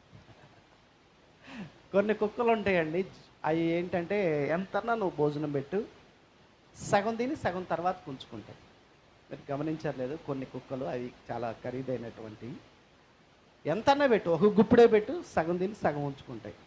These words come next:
గిన్నెడు పెట్టు, సగం తిని సగం ఉంచుకుంటాయి. ఆటికి అదొక అలవాటు. కొన్ని మామూలు కుక్కలు ఉంటాయి,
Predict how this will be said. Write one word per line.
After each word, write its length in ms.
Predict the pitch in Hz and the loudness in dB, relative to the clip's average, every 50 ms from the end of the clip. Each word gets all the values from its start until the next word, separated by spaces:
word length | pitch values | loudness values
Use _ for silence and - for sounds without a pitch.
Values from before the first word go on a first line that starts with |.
| - - - - _ - - _ _ _ _ _ _ _ _ _ - | -20 -20 -20 -20 _ -20 -20 _ _ _ _ _ _ _ _ _ -4
గిన్నెడు 280 | 160 165 202 214 214 | -2 0 2 4 6
పెట్టు, 220 | 220 226 220 226 262 | 6 6 6 6 2
సగం 340 | 254 - 202 170 175 185 180 | 2 2 2 2 2 0 0
తిని 180 | 185 190 214 | 0 -2 0
సగం 280 | 208 214 160 147 143 139 | 0 -2 -2 0 -2 -4
ఉంచుకుంటాయి. 520 | 135 127 - - - 123 113 104 110 104 - - - - | -4 -6 -8 -8 -8 -8 -6 -4 -6 -8 -8 -8 -4 -2
ఆటికి 280 | 151 160 - 185 - | 0 0 0 0 -2
అదొక 240 | 170 156 156 147 - | 0 0 -2 -2 -2
అలవాటు. 600 | 131 123 120 117 113 110 113 107 - - - - - - - - - - - _ - _ - | -2 -2 0 0 -2 -2 -4 -10 -14 -18 -20 -20 -20 -20 -20 -20 -20 -20 -20 _ -18 _ -12
కొన్ని 200 | 220 - 262 262 | -8 -6 -4 -2
మామూలు 380 | 254 240 220 226 240 240 254 240 | 0 0 0 2 4 4 4 4
కుక్కలు 340 | 240 226 214 - 220 220 | 2 0 0 2 4 4
ఉంటాయి, 360 | 208 202 196 - 196 175 170 | 4 2 2 0 0 0 0